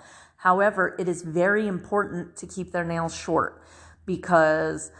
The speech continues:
um, and I know this from personal experience. Carbon,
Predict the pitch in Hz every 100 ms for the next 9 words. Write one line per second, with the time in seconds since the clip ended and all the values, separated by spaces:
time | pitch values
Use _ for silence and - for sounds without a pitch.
0 | - _ - _ _ - 160 156 117 101
1 | 92 - - 160 156 160 165 175 - 151
2 | - 247 226 165 131 - - 135 143 135
3 | - - - - - _ - - _ -
4 | - - - 202 202 254 262